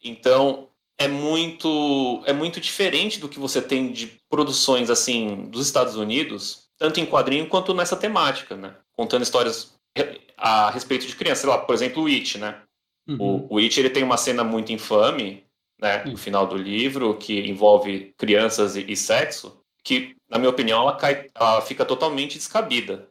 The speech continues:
Speaker 1: no
Speaker 2: Não,
Speaker 1: livro,
Speaker 2: horrível. É,
Speaker 1: né?
Speaker 2: o próprio
Speaker 1: E
Speaker 2: Stephen King já fala que ele não
Speaker 1: <laughs>
Speaker 2: escreveria essa cena hoje em dia.
Speaker 1: E o, e as, as questões, assim, que tangem a, a sexualidade, ou então mesmo coisas mais pesadas com essas crianças nessas histórias, eu não acho que fica de mau gosto,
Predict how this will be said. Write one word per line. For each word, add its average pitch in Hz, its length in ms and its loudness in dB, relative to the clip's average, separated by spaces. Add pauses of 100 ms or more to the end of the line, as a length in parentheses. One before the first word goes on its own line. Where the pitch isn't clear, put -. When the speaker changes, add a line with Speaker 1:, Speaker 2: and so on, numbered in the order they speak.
(240)
Speaker 1:
no 113 80 2
Speaker 2:
Não, 139 100 4
Speaker 1:
livro, 143 240 -4
Speaker 2:
horrível. 113 300 -6 (100)
É, 135 120 -6 (220)
Speaker 1:
né? 110 220 -4 (180)
Speaker 2:
o 190 80 -10
próprio 220 340 -2
Speaker 1:
E - 140 0
Speaker 2:
Stephen 170 240 0
King 147 240 2
já 127 400 0 (300)
fala 139 180 2
que 147 60 -2
ele 151 160 0
não 156 100 -2
Speaker 1:
<laughs> - 0 -
Speaker 2:
escreveria 139 520 2
essa 127 120 -6
cena 127 240 -10
hoje 120 100 -6
em 117 40 -10
dia. 113 260 -8 (360)
Speaker 1:
E 131 120 6
o, 143 140 2
e 135 80 6
as, - 320 0
as - 140 2
questões, 170 480 -2
assim, 185 220 -2
que - 120 -16
tangem 143 440 0
a, 120 120 -2
a 117 160 0
sexualidade, 120 1200 0
ou 113 140 -10
então 123 160 -4
mesmo 120 400 -6
coisas 113 300 -6
mais 113 200 0
pesadas 110 640 2
com 151 200 -2
essas 165 220 -4
crianças 117 340 -4
nessas 117 200 -12
histórias, 127 340 2
eu 139 80 4
não 151 180 0
acho 127 340 2
que - 80 -16
fica 127 340 -4
de 120 100 -10
mau 131 160 0
gosto, 110 420 -4